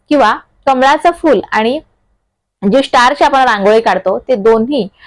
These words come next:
अ, माता लक्ष्मीचे जे दोन्ही वस्तू, दो-, दोन्ही वस्तू ज्या आहेत त्या माता लक्ष्मीचे आसन आहेत, त्यामुळे ह्या दोन्ही, अ, तुम्ही गोष्टी करू शकता. आणि शिवाय दिवा हा माता लक्ष्मीला सुद्धा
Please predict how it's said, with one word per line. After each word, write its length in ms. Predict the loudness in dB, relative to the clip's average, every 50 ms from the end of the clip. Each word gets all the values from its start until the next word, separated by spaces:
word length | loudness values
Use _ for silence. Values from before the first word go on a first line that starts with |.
| -20 -20 -20 -20 _ _ _
अ, 140 | -2 0 0
माता 360 | 0 0 0 -2 0 0 0
लक्ष्मीचे 800 | 2 0 0 -2 -2 -4 -2 -2 -2 0 0 0 0 0 0 -2 _ _ _ _ _ _ _ _ _ _ _ _ _ _ _ -18 -16 -14 -12 -4
जे 440 | 0 2 2 4 2 2 0 -2 -6 -8
दोन्ही 420 | -2 0 2 2 2 2 0 2
वस्तू, 300 | 2 0 0 -2 -6 _ _ _ -18
दो-, 280 | -14 -4 0 0 2
दोन्ही 360 | 2 2 2 2 2 2 2 2
वस्तू 280 | 2 0 0 0 0
ज्या 160 | 0 2 2
आहेत 220 | 0 0 0 -2 -2 0
त्या 100 | -2 0
माता 260 | 0 -2 -2 0 0
लक्ष्मीचे 560 | 0 0 -2 -2 -4 -6 -6 -4 -2 -2 -4 -4 -4 _ _ _ _ _ _ _ _ _ _ _ _ _ _ -2
आसन 400 | 0 0 0 0 0 0 2 2
आहेत, 220 | 2 0 0 -2 -2 -2 -2
त्यामुळे 300 | -2 0 0 0 0 0
ह्या 120 | 0 0
दोन्ही, 520 | 2 2 2 2 0 0 -2 -2 -2 -4 -6 _ -4
अ, 80 | 0 2 2 2 2 0 -2
तुम्ही 240 | -2 -2 -2 0
गोष्टी 300 | 0 0 0 0 -2 -2
करू 180 | 0 0 0 0
शकता. 320 | 0 0 -2 -2 -2 -2
आणि 300 | -4 -2 -2 -4 -4 -4
शिवाय 320 | -4 -4 -2 0 0 0 0 0
दिवा 380 | -2 0 2 2 2 2 0 -2 -8 _ _ _ _ _ _ -20 -20 -20 _
हा 300 | -4 -2 0 0 0 -2 -4 -8 _ _ _ _ _ _
माता 340 | -2 -2 -2 0 0 0 0
लक्ष्मीला 500 | 2 2 0 0 -2 -2 0 2 2 2
सुद्धा 280 | 2 0 0 0 0